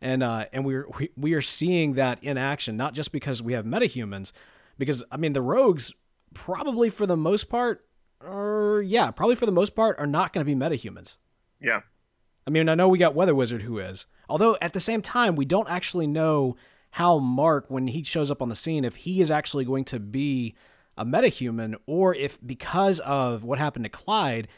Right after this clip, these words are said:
Speaker 1: he's gonna find a way to control the weather, you know, through technology rather than, you know, meta.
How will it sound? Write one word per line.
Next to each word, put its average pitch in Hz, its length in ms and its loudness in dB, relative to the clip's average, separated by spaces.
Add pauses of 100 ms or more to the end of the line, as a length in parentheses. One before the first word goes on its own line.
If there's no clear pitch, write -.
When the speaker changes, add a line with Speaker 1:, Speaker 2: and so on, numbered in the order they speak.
(160)
Speaker 1:
he's 160 140 -4
gonna 143 160 4
find 151 300 0
a 135 40 2
way 139 200 2
to 120 100 -2
control 120 400 -4
the 104 60 -6
weather, 113 500 -4
you 127 100 -8
know, 98 240 -6 (100)
through 120 320 -4
technology 131 600 -4
rather 107 200 -6
than, 101 340 -10
you 123 100 -10
know, 101 240 -14
meta. 117 380 -6